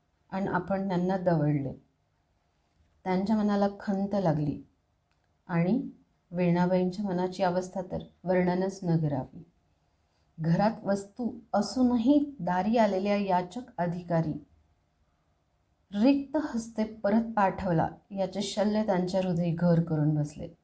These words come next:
अकस्मित आलेला तो संन्यस्त पुरुष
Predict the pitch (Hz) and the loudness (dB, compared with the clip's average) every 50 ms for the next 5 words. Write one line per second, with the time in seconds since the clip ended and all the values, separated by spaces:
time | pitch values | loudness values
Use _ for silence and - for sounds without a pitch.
0 | _ _ _ _ _ _ _ _ _ _ _ _ _ _ _ _ _ _ _ _ | _ _ _ _ _ _ _ _ _ _ _ _ _ _ _ _ _ _ _ _
1 | _ _ _ _ _ _ _ _ _ _ _ _ _ _ _ _ _ _ _ - | _ _ _ _ _ _ _ _ _ _ _ _ _ _ _ _ _ _ _ -2
2 | 208 208 - - 240 240 - 262 277 285 277 233 202 196 196 196 196 185 185 185 | -2 -2 0 -2 -2 0 2 2 2 4 6 4 4 4 4 2 2 2 0 0
3 | - 190 202 - 220 208 208 208 220 233 226 - - 254 - - 208 190 185 180 | -4 -4 -4 -2 0 2 4 4 4 4 2 0 -4 -8 -8 -6 -6 -4 -6 -6
4 | - | -8